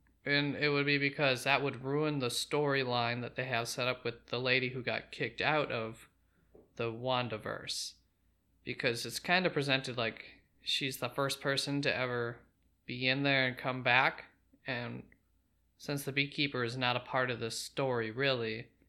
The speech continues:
I think they wrote themselves into a corner with him, and then they decided to focus on him in this episode anyways, because, you know,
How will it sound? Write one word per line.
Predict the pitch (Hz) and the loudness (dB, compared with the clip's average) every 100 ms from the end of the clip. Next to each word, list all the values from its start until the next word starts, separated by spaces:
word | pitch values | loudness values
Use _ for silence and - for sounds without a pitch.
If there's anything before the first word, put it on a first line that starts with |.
| _ _ _ _ _ _ _ _ - | _ _ _ _ _ _ _ _ -12
I | - 107 | -8 -6
think | - 113 | -8 -6
they | 110 104 - - _ | -4 -4 -8 -16 _
wrote | 143 143 143 | -2 -2 -2
themselves | 131 127 127 | 0 0 0
into | 123 120 | -4 -6
a | 117 | -6
corner | - 120 110 | -4 -4 -4
with | 107 110 | -6 -8
him, | 110 117 | -8 -6
and | 117 | -2
then | 131 131 | 0 2
they | 131 | 2
decided | 131 - 127 127 | 2 2 2 2
to | - | 0
focus | 151 156 135 - | 0 0 -2 -2
on | 113 | -4
him | 117 113 110 - _ _ - | -2 -4 -6 -14 _ _ -8
in | 135 | -4
this | 127 131 | -2 0
episode | 127 - - 110 117 | 0 -2 -6 -4 0
anyways, | 127 127 113 101 98 - _ _ _ _ _ _ - | 0 -2 -4 -8 -12 -18 _ _ _ _ _ _ -14
because, | 127 123 - - _ _ _ _ _ _ _ _ | -4 -4 -4 -12 _ _ _ _ _ _ _ _
you | 123 113 | -6 -6
know, | 101 | -8